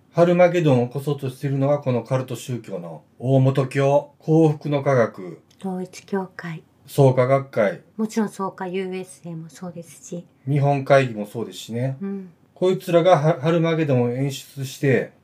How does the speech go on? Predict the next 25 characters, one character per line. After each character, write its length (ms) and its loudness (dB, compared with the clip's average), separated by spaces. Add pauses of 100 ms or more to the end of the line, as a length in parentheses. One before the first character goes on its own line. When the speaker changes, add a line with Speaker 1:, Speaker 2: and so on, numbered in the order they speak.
Speaker 1:
ウ 60 -10
ク 140 -2
ラ 120 8
イ 60 2
ナ 100 2
紛 200 -2
争 180 -2
を 120 4
起 40 -8
こ 100 2
し 140 -6
て。 260 -10 (260)
Speaker 2:
ト 120 4
ル 100 2
コ 140 -10
の 140 -10
地 120 -14
震 320 -4
も 180 -8
起 60 -20
こ 120 -14
し 120 -18
て。 200 -20 (120)
Speaker 1:
え 320 -8
え。 60 -20